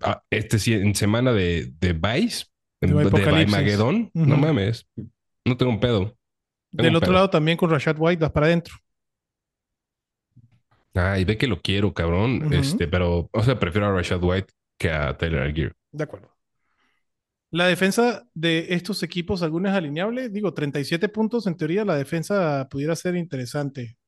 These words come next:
Speaker 2: Yo prefiero la de Atlanta que la de Tampa, aunque la de Tampa, güey, mm, produce,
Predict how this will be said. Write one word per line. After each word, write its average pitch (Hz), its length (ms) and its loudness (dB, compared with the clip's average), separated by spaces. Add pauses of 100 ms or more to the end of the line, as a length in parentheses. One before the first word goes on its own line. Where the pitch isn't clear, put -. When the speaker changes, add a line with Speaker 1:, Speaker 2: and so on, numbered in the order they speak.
Speaker 2:
Yo 156 100 -4
prefiero 180 300 0
la 165 100 2
de 135 60 -2
Atlanta 156 400 -4
que 147 80 -8
la 131 100 -6
de 117 120 -8
Tampa, 156 320 -4
aunque 160 180 -4
la 135 80 -2
de 127 80 -4
Tampa, 180 320 -2
güey, 208 400 -2 (380)
mm, 139 380 -4 (840)
produce, 165 680 2